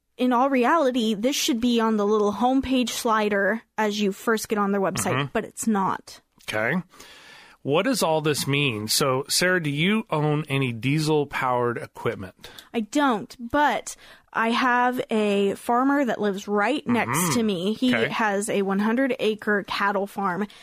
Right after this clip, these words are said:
Speaker 1: and I know that he has quite a few items that are diesel related.
Speaker 2: Oh, yeah.
Speaker 1: And when I seen this story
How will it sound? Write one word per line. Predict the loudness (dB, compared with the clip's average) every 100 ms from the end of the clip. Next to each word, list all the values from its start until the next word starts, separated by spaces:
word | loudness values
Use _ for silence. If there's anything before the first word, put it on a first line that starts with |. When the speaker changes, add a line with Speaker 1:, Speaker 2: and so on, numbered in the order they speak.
| -20 -4
Speaker 1:
and | 0
I | 2
know | 2 2
that | 0 -2
he | 0 0
has | 2 -2 -6
quite | -4 0 0
a | -2
few | -4 0 2 4 2 0 0
items | -2 0 0 0 -2 -4 -10 _
that | -6 -2 0 2 -2 -4 -10
are | -4 -4
diesel | -4 -8 -6 -4 -2
related. | 0 0 0
Speaker 2:
Oh, | 0
yeah. | -2 -4
Speaker 1:
And | -2 -2 -2 -2
when | -2 0
I | 0 -2
seen | -4 -2 2 2
this | 2 -2
story | -4 0 2 2 0